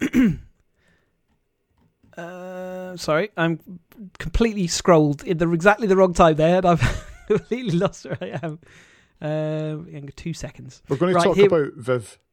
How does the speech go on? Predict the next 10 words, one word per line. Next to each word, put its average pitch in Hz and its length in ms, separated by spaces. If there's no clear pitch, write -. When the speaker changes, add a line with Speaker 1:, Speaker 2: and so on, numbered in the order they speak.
Speaker 1:
Oh, 311 220
you're 277 260
right, 330 320
Ian. 151 220
We 165 120
are 220 140
gonna 208 200
<laughs> - 20
talk - 280
about 180 180